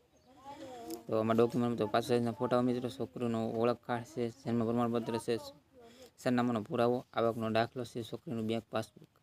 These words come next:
આ રીતે ડોક્યુમેન્ટ છે મિત્રો ખાસ કરીને તમારે જોવે છે. તો ફોર્મ ભરતી વખતે આટલા ડોક્યુમેન્ટ છે મિત્રો ખાસ કરી અને સ-,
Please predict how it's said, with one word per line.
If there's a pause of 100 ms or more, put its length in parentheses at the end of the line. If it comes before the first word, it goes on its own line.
આ
રીતે
ડોક્યુમેન્ટ
છે
મિત્રો
ખાસ
કરીને
તમારે
જોવે
છે. (1120)
તો
ફોર્મ
ભરતી
વખતે
આટલા
ડોક્યુમેન્ટ
છે
મિત્રો (120)
ખાસ
કરી
અને
સ-,